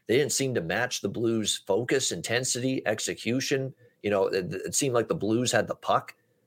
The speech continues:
you know, for the entire first forty minutes of that game. It took, uh, Minnesota being down six to two,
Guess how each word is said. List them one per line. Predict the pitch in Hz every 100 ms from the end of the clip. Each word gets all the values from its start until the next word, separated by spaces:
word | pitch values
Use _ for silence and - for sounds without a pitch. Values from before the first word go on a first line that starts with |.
| _
you | 127
know, | 127
for | 127
the | 127
entire | 120 107 123 131
first | 120 - 131 -
forty | 131 127 117
minutes | 120 123 -
of | 120
that | 110
game. | 120 123 131 - - -
It | 143
took, | - 185 170 - -
uh, | 110
Minnesota | 110 131 110 - 139 117
being | 113 110
down | 110 110
six | 95 - 135 -
to | -
two, | - 175 120